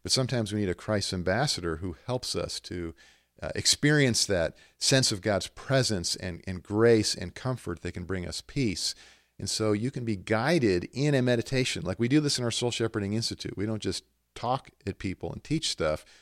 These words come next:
We actually do stuff. We do scripture meditation together. We do soul talk in groups. We do,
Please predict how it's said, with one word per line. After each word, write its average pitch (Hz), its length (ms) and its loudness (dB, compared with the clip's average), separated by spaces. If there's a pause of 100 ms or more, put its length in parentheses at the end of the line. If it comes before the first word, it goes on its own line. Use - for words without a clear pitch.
We 123 140 8
actually 131 260 6
do 120 220 6
stuff. 92 400 4
We 110 120 4
do 135 420 8 (240)
scripture 123 340 4
meditation 104 520 2
together. 87 480 0
We 104 160 4
do 127 380 4
soul 113 240 2
talk 95 320 0
in 92 100 -4
groups. 87 380 -4
We 101 140 0
do, 123 380 4